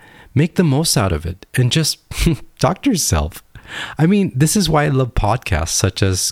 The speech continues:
Coffee Break Spanish, because it's designed in a very learn by teaching model. And you really have no excuse to not learn Spanish.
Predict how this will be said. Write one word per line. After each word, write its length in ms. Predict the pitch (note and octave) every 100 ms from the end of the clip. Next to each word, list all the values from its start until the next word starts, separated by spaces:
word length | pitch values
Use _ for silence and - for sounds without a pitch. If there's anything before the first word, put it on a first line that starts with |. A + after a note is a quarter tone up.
| -
Coffee 300 | - G#2 -
Break 240 | F#2 G2 -
Spanish, 500 | - A2 D#2+ - - -
because 280 | C#3 E3+ D#3
it's 240 | D3+ -
designed 540 | A2+ G#2+ G2+ G#2+ D#3+ D3+ -
in 120 | A#2+
a 80 | A2
very 340 | G2 A2 B2+
learn 400 | - F#2+ G2+ A#2
by 160 | G#2+ G2+
teaching 540 | - A#2 - A2 G2
model. 380 | F2+ A#2+ - - _ - - - - -
And 100 | C3+
you 60 |
really 220 | D3 G3 F3+
have 180 | F#3+
no 240 | C3+ C3 C#3
excuse 480 | D3+ - G#2+ G#2+ -
to 140 | -
not 520 | F#2+ F#2+ G#2 G#2+ - -
learn 280 | G#2 F#2+ F2
Spanish. 680 | - G2 D#2+ - - -